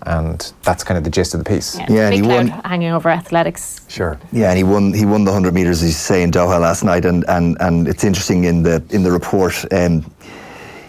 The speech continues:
Speaker 3: uh, by, by Rick Broadbent, it says, it says, "Lord Coe, the I A A F, uh, the I A A F president says he is good for the sport, that being Coleman, but the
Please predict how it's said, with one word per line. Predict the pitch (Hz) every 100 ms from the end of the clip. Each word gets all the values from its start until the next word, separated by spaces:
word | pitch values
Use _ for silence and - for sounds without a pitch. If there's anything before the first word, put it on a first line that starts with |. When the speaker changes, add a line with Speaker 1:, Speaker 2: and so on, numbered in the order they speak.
| - _ -
Speaker 3:
uh, | 92 87
by, | - 95
by | 85 - - 92
Rick | 92 92
Broadbent, | 98 90 90 85
it | 85
says, | - 107 - - -
it | - 90
says, | 104 90
"Lord | 107 113 101
Coe, | - 104
the | 101 101
I |
A | 101 98
A | 98 98
F, | 92 - -
uh, | 95 90 80 - - -
the | - -
I | 98
A | 95
A | 98 95
F | -
president | - 101 - 92
says | 87 107 92
he | - 95
is | 92 87
good | 85 85 117
for | 95 113
the | 98
sport, | - 101 87 90
that | 90 -
being | 92
Coleman, | 85 110 95 90 82
but | 90
the | - 92